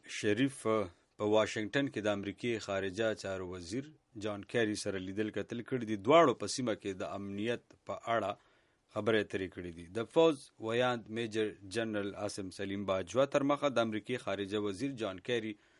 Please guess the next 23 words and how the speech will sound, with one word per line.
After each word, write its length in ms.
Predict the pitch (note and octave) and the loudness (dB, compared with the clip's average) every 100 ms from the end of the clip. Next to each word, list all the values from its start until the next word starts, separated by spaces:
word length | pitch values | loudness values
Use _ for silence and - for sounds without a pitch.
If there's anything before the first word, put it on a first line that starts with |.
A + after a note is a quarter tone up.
| _ _ | _ _
د 140 | G#2 G#2+ | -2 4
پاکستان 560 | G#2 G#2 G2+ B2+ A#2+ A#2 G#2+ | 4 2 0 2 2 2 0
او 200 | G#2 G2+ | 0 0
افغانستان 640 | G2+ F#2+ G2 G2 - A#2 A2 | 0 0 -6 -6 -2 -2 0
په 120 | G#2 D#2+ | -4 -4
اړیکو 340 | G2+ C3+ C3 | -4 -2 -4
کې 220 | A2 A2 G2+ - _ _ _ _ | -4 -2 -4 -6 _ _ _ _
ښه 260 | - - A2+ | -4 0 6
والی 420 | C#3 C3+ A#2+ G#2+ G2 | 8 8 6 -2 -2
یو 200 | G#2 G#2 | -4 -4
ښه 160 | - A#2+ | -2 0
ګام 200 | G2+ G2 | 0 0
بللی 320 | F#2 F#2+ F#2 F2 | 0 -2 -4 -8
دی 180 | E2+ _ _ _ A2 | -12 _ _ _ 0
او 100 | A#2+ | 4
ویلي 360 | B2 C#3+ C#3+ C3 | 8 8 8 4
دي 240 | B2+ E3 D3 | 2 0 2
دا 220 | C3 C3+ C3+ | 6 8 6
د 120 | A#2 A2+ | 4 -2
سیمې 300 | - C3 A2 | 0 0 2
د 80 | G2+ | 0
استحکام 440 | - F#2+ - A2+ G#2+ | -2 -8 -2 -2 0
لپاره 480 | G2+ G#2 G2+ G2 | -2 0 2 0